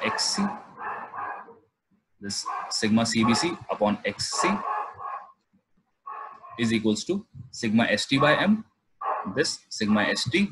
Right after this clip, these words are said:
by M, and divided by D minus X C, this D minus X C. So this upon this is equal to this upon this.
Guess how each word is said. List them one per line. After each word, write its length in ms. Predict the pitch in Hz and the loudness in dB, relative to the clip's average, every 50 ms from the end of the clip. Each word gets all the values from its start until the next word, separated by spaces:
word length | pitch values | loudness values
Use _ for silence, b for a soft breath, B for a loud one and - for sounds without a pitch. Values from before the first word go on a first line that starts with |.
| - - | -2 -4
by 180 | - 104 107 104 - - | -2 0 2 2 2 4
M, 340 | 160 196 226 214 - - - _ _ _ - _ _ _ - - | 4 6 6 4 2 -4 -14 _ _ _ -20 _ _ _ -6 -2
and 180 | 98 98 95 | -2 0 2
divided 400 | 104 104 104 104 104 104 104 101 | 2 4 6 6 6 6 4 4
by 180 | 110 143 190 208 - - _ _ _ _ _ _ _ _ _ - 98 95 | 4 4 4 2 -2 -8 _ _ _ _ _ _ _ _ _ -12 -6 0
D 160 | 98 127 127 | 4 6 8
minus 480 | 117 104 95 98 117 160 208 196 - - - | 8 6 6 6 4 4 4 2 2 -2 -4
X 260 | - 113 - - - | -6 -4 -4 -6 -8
C, 100 | - - - _ _ _ _ _ _ _ _ _ _ _ _ _ - _ - | -8 -10 -14 _ _ _ _ _ _ _ _ _ _ _ _ _ -20 _ -14
this 180 | - 95 - - - | -12 -10 -10 -8 -4
D 120 | - 104 104 | -2 0 0
minus 300 | 90 92 117 151 147 - | 0 0 -2 -2 -4 -6
X 200 | - - - - | -10 -8 -8 -8
C. 80 | - - - _ _ _ _ _ _ _ _ _ _ | -10 -12 -16 _ _ _ _ _ _ _ _ _ _
So 300 | - - - 107 101 - - - - | -10 -4 -2 -2 -2 -2 -6 -10 -8
this 580 | 101 101 101 104 151 185 180 - - - - - - _ _ _ _ _ _ _ _ _ _ _ _ _ - | -8 -2 4 6 6 6 6 4 0 -4 -6 -8 -14 _ _ _ _ _ _ _ _ _ _ _ _ _ -2
upon 420 | 98 95 - 107 101 98 98 92 90 | -2 0 2 2 2 2 2 0 2
this 360 | 117 156 180 - - - - - - - - _ _ _ _ - - | 2 2 2 2 -2 -4 -8 -14 -20 -20 -20 _ _ _ _ -4 -2
is 160 | 107 98 98 | -2 0 -2
equal 260 | 95 - 98 95 92 | -2 -2 0 -2 -2
to 180 | - 95 92 92 | -2 -6 -6 0
this 400 | 113 135 170 165 - - - - - _ - | 2 2 2 2 2 -4 -6 -10 -14 _ -12
upon 440 | - - - 107 139 165 - - - - - | -10 -4 0 0 0 0 0 -4 -10 -12 -12
this. 460 | 95 92 76 - - - - - | -10 -8 -8 -6 -6 -6 -6 -8